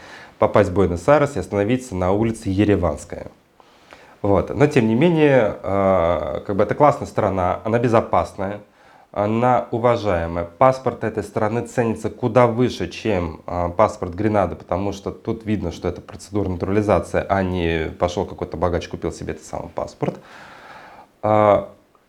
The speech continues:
и это классно, и это рабочая история. Да, надо будет потратиться на пребывание в стране, на перелет, но, господа, нету сейчас дешевых гражданств. Вот,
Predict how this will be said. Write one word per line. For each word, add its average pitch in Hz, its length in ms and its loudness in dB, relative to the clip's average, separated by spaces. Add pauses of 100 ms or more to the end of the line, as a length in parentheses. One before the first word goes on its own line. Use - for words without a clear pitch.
и 127 60 6
это 139 120 6
классно, 151 420 4
и - 120 -2
это 117 160 4
рабочая 107 360 4
история. 151 640 2
Да, 113 480 4
надо 107 180 -2
будет 95 160 -4
потратиться 95 500 -4
на 90 360 0
пребывание 90 480 -2
в 87 40 -8
стране, 120 440 0
на 98 160 -2
перелет, 107 560 0
но, 107 380 0 (360)
господа, 92 520 -2 (880)
нету 156 580 6
сейчас 127 520 2
дешевых 95 560 0
гражданств. 98 500 -2
Вот, - 100 -18